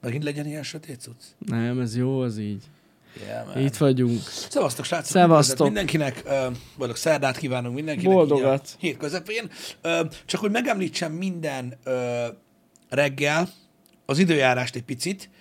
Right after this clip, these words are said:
Speaker 1: Én megnéztem az AccuWeather-t reggel, és
Speaker 2: Igen.
Speaker 1: azt írt, hogy szombaton harmincegy fok lesz.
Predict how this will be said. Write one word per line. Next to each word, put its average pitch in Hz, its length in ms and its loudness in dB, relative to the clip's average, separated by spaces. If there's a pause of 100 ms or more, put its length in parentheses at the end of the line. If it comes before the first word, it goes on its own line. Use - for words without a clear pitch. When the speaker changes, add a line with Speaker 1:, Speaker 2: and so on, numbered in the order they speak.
(440)
Speaker 1:
Én 160 160 0
megnéztem 180 720 0 (600)
az 151 180 -6
AccuWeather-t 131 680 0
reggel, 123 540 -6 (400)
és 131 180 -2
Speaker 2:
Igen. 123 180 0
Speaker 1:
azt 170 160 -2
írt, 151 140 -6
hogy 160 80 -2
szombaton 180 500 -2
harmincegy 220 640 -8
fok - 220 -18
lesz. - 360 -20